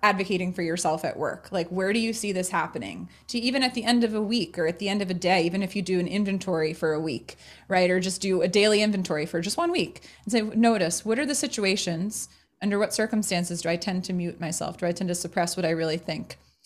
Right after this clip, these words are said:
Um, what might that be about? Who could I talk to about that that is safe, that could help me process how to handle that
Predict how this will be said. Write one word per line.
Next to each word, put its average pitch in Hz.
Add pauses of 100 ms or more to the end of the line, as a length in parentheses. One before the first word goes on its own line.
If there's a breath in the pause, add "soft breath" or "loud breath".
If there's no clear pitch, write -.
(200 loud breath)
Um, 175 (120)
what 214
might 208
that 175
be 185
about? 170
Who 311
could 311
I 226
talk 175
to -
about 160
that 165
that 175
is 165
safe, - (240 soft breath)
that 196
could 196
help 202
me 185
process 185
how 185
to 175
handle 175
that 160